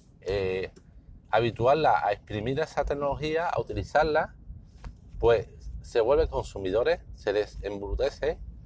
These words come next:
¿Y, y para qué se utilizan las tecnologías punta, el Big Data, lo último reciente? Pues para que en vez de usuarios seamos consumidores, para, eh, adivinar nuestros hábitos de compra, para adivinar nuestros hábitos, conducta de compra, nuestra intención de compra, para vendernos,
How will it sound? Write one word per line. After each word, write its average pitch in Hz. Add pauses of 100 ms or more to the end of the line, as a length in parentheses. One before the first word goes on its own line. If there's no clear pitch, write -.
(400)
¿Y, 117
y 110
para 113
qué 131
se -
utilizan 151
las 151
tecnologías 143
punta, 143
el 131
Big 120
Data, 131
lo 127
último 120
reciente? 104
Pues 92
para 90
que -
en 90
vez 113
de 156
usuarios 156
seamos 147
consumidores, 135 (600)
para, 117 (400)
eh, 113
adivinar 117
nuestros 147
hábitos 151
de 156
compra, 143 (140)
para 107
adivinar 110
nuestros 147 (140)
hábitos, 143 (360)
conducta 123
de 147
compra, 131
nuestra 104
intención 101
de 147
compra, 123
para 104
vendernos, 120